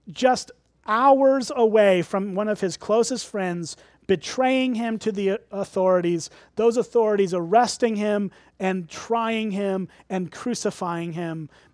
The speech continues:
And he, that is the, in the shadow of all of this. And yet he can say that he has fullness of joy and that that joy is in us and he's giving it to us. The, Jesus found joy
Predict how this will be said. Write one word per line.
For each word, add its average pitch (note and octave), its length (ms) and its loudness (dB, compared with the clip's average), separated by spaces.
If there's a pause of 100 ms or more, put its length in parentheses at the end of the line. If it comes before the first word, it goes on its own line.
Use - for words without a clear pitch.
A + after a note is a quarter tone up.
(120)
And G3 160 -4
he, G#3+ 160 -6
that A3 320 0
is A#3+ 200 -2
the, G3+ 260 0
in A3+ 140 -2
the F#3+ 100 -4
shadow G#3 640 2
of E3+ 120 -2
all F#3+ 300 0
of D#3+ 140 -2
this. - 640 -14 (1800)
And F#3+ 160 -4
yet G3+ 220 0
he A3 120 -2
can F#3+ 180 -4
say F#3 260 0
that E3 120 -4
he F3+ 160 -4
has E3 300 -4
fullness F#3 440 -6
of E3 120 -6
joy C3+ 400 -14 (1120)
and F3 120 -6
that E3+ 140 -4
that E3 200 -4
joy E3+ 300 -2
is E3+ 140 -4
in F3+ 140 -8
us - 520 -10 (460)
and D#3+ 140 -8
he's D3+ 160 -8
giving D3+ 320 -4
it D3+ 160 -14
to D3+ 180 -12
us. C3+ 220 -14 (340)
The, G3+ 160 -4 (100)
Jesus G#3 480 -2
found F#3 600 -4
joy E3+ 540 0